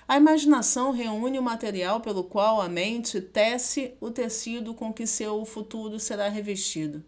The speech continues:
A imaginação é a luz pela qual podemos penetrar em novos mundos de pensamento e experiência. A imaginação é o poderoso instrumento pelo qual todo descobridor,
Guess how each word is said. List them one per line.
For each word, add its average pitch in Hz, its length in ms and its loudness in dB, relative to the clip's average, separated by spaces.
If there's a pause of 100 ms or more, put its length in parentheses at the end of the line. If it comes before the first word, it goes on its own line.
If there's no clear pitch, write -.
(800)
A 185 100 0
imaginação 196 840 0 (340)
é 262 100 0
a 233 120 4
luz 240 400 -2
pela 277 240 0
qual 240 320 -2
podemos 226 680 -4
penetrar 196 920 -2
em 202 160 -6
novos 214 640 -4
mundos 214 600 -4
de 196 120 -4
pensamento 214 1040 -6
e 220 260 -6
experiência. 196 1080 -6 (840)
A 277 120 4
imaginação 277 800 2
é 277 100 4
o 277 80 4
poderoso 262 680 2
instrumento 208 1000 0 (400)
pelo 175 260 0
qual 190 540 2 (160)
todo 220 400 -4
descobridor, 208 1000 -4